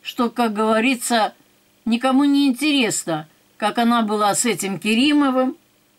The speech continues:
И только это вас интересует? Вас только постельные дела интересуют?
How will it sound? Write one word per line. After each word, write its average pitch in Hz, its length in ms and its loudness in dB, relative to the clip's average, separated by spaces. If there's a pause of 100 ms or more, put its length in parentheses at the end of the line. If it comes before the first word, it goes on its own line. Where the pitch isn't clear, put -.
(3250)
И 220 100 -8
только 269 300 0
это 311 360 0
вас 226 260 -2
интересует? 175 800 -4
Вас 226 320 -2
только 247 280 -2
постельные 254 760 0
дела 269 320 2
интересуют? 165 840 -6